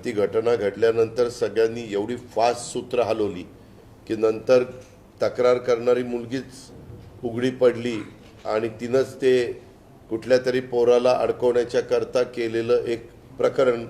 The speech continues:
बाहेर निघालं. अशा पण गोष्टी पुढं येत असतात.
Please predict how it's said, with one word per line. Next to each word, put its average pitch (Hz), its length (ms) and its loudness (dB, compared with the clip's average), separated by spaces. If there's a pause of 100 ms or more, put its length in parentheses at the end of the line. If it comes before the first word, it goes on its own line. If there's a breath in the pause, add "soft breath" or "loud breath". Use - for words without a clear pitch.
(100)
बाहेर 95 240 2
निघालं. 85 380 -6 (680)
अशा 98 260 0
पण 120 280 -2
गोष्टी 110 640 -6 (400)
पुढं 107 200 2
येत 107 300 0
असतात. 92 340 -4